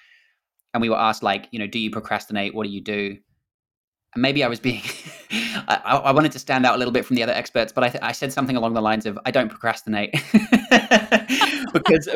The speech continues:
because, um, which is maybe not entirely true, but I, the point I was making is that because I use my calendar in this way, I always have a plan of what to do next. And it,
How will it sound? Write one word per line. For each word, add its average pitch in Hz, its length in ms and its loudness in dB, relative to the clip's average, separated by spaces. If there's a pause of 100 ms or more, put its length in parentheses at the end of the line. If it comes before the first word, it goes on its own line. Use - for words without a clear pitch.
because, 143 340 4
um, 131 280 6
which 160 180 -2
is 165 80 -6
maybe 165 300 4 (220)
not 302 240 6
entirely 165 440 4
true, 107 380 -2
but - 100 0
I, 131 160 4 (100)
the 139 120 -2
point 208 340 0
I 139 100 0
was 123 160 -4
making 127 300 0
is 113 140 -8
that - 240 0 (320)
because 175 280 -2
I 160 100 6
use 131 240 0
my 123 120 2
calendar 117 420 -4
in 110 80 -2
this 107 180 -6
way, 110 240 0
I 110 140 -2
always 127 300 2
have 110 100 -2
a 104 60 0
plan 98 500 -4 (640)
of 107 120 -6
what 113 180 2
to - 80 -18
do 104 120 -6
next. - 440 -8 (100)
And 113 140 -2
it, - 120 -10